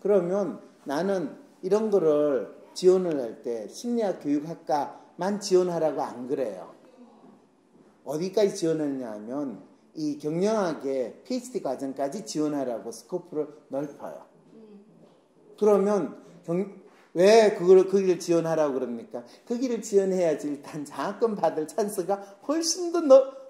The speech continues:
넓어진단다 이렇게 해요. 경영학과에는 엠비에이를 지원을 사람들이 많이 하지 디비에이 과정을 지원하지는 않아요. 이 Doctor of Business Administration이라는 과정이 있어요.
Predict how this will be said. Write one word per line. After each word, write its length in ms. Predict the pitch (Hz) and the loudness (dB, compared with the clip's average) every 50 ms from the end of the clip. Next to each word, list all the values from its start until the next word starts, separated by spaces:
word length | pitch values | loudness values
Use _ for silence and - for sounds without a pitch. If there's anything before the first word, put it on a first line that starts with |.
| - | 2
넓어진단다 800 | - 208 262 294 294 269 226 247 233 226 226 220 214 214 214 226 214 | 4 6 6 6 4 2 0 -2 -2 0 0 -2 0 2 4 4 4
이렇게 280 | 185 156 - - - 135 107 | 4 0 -4 -6 -6 -8 -8
해요. 180 | 104 101 92 - _ _ _ _ _ | -8 -10 -12 -18 _ _ _ _ _
경영학과에는 880 | - 165 170 185 226 262 277 262 - - 196 175 156 139 143 156 151 - | -8 -4 -2 0 0 2 2 0 0 -2 -2 -2 0 -2 -4 -6 -4 -4
엠비에이를 480 | 202 208 240 277 330 320 302 247 202 160 | -2 -2 0 -2 -2 -4 -4 -4 -4 -4
지원을 380 | - - 147 143 143 143 139 127 | -4 -4 -4 -2 -2 -2 -4 -4
사람들이 500 | 123 - 143 131 127 131 123 127 117 120 | -6 -6 -6 -4 -4 -4 -4 -6 -6 -6
많이 280 | 113 110 98 98 107 113 | -8 -8 -10 -12 -12 -12
하지 720 | 110 104 101 95 - - 143 143 143 139 117 98 - - - _ _ _ _ _ | -12 -12 -12 -14 -14 -12 -8 -6 -4 -4 -4 -6 -8 -14 -20 _ _ _ _ _
디비에이 380 | - 196 214 214 269 277 262 226 | -10 -6 -4 -2 -2 -2 -2 -2
과정을 540 | 196 156 139 120 147 139 131 131 131 127 127 | -2 -2 -2 -4 -6 -6 -6 -6 -8 -8 -8
지원하지는 540 | - 135 135 135 135 123 104 - 127 135 | -8 -6 -6 -6 -6 -8 -10 -10 -10 -10
않아요. 340 | 139 117 98 95 85 82 78 - - - _ _ _ _ _ _ _ _ _ _ _ _ _ _ _ _ _ _ _ _ _ _ | -10 -10 -12 -14 -16 -18 -18 -20 -20 -20 _ _ _ _ _ _ _ _ _ _ _ _ _ _ _ _ _ _ _ _ _ _
이 580 | - 160 156 156 151 143 139 131 127 120 113 - - _ _ _ _ _ - | -8 -4 -2 -2 -2 -2 -2 -2 -4 -6 -8 -10 -16 _ _ _ _ _ -10
Doctor 460 | 160 190 196 - - - - 190 175 | -8 -8 -8 -10 -8 -4 -2 -2 0
of 340 | 160 147 139 127 127 135 135 | 0 0 0 0 -2 -4 -4
Business 520 | - 170 165 156 160 156 147 135 - - - | -4 -6 -8 -8 -8 -8 -8 -8 -8 -8 -8
Administration이라는 1500 | - 113 120 117 131 135 139 135 139 135 131 - - 131 123 120 123 123 120 - 120 113 110 107 107 104 104 110 110 | -8 -8 -6 -6 -4 -4 -4 -4 -4 -6 -8 -10 -10 -8 -6 -6 -6 -6 -8 -12 -16 -16 -14 -14 -16 -16 -16 -18 -16
과정이 440 | - 104 107 104 101 117 117 113 107 | -16 -14 -14 -14 -14 -16 -16 -16 -18
있어요. 460 | 92 - - 85 82 90 92 92 90 | -18 -18 -20 -20 -18 -18 -18 -20 -20